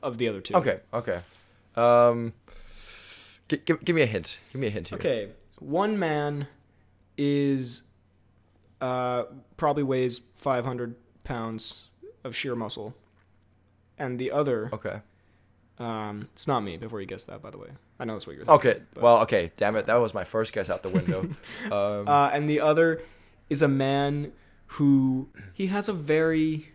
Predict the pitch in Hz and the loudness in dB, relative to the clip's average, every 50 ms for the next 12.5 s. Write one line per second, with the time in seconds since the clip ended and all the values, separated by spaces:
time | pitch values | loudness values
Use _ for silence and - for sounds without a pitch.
0 | - - - - - - _ - - 131 131 131 131 131 131 131 131 131 131 127 | -20 -20 -20 -20 -20 -20 _ -10 -6 -6 -4 -4 -4 -6 -6 -8 -8 -10 -10 -14
1 | - _ - - - 165 175 - - _ _ _ _ _ _ - - 165 180 285 | -16 _ -14 -10 -8 -8 -8 -8 -12 _ _ _ _ _ _ -10 -8 -6 -6 -6
2 | - - - - - - - _ _ _ - - - - - - - - _ _ | -8 -10 -10 -14 -14 -16 -20 _ _ _ -18 -18 -18 -18 -20 -20 -20 -20 _ _
3 | - 87 - - - 135 - - 233 127 - - _ _ _ _ - - 123 123 | -12 -12 -12 -14 -14 -12 -10 -8 -8 -10 -10 -16 _ _ _ _ -18 -14 -12 -12
4 | 147 180 196 143 - _ _ _ - - - - - - - _ _ _ - - | -10 -10 -12 -12 -14 _ _ _ -20 -20 -20 -20 -20 -20 -20 _ _ _ -20 -20
5 | - - - - 101 92 - - 110 101 104 - - - 165 160 160 - 131 123 | -20 -12 -4 -2 -2 -2 0 -2 -2 -2 -2 -4 4 10 10 10 10 8 4 2
6 | 117 107 95 95 123 117 117 - - 101 104 87 - 95 - 90 - - - - | 2 2 0 -2 0 0 0 0 -2 -6 -6 -4 -4 -6 -6 -6 -12 -12 -12 -12
7 | - - - - 202 - - - - - - - 285 277 - 294 277 - - 277 | -12 -12 -2 -2 -2 -2 -2 -6 -8 -8 4 6 6 6 6 4 4 4 0 0
8 | - - 311 - - - - - 294 285 - - - - _ _ _ - - _ | 2 2 2 2 2 -2 2 0 -2 -2 -2 -12 -20 -20 _ _ _ -20 -20 _
9 | _ - - - - - - - - - - 143 156 175 185 185 185 175 - - | _ -12 -8 -8 -8 -8 -8 -10 -8 2 4 4 6 8 8 8 6 4 2 6
10 | - 143 147 160 156 139 160 156 156 151 151 156 151 147 - - - - - 156 | 8 10 10 10 10 8 6 6 6 6 6 6 6 6 2 -4 -8 -2 0 2
11 | 151 143 139 131 123 123 - - 117 113 110 - _ - - - - - 117 117 | 4 8 8 8 8 6 2 0 -2 -2 -2 -2 _ -10 -10 -8 -4 -2 0 0
12 | 120 123 117 110 101 95 - - - 202 | 0 0 -2 -2 -4 -4 -6 -2 -2 -4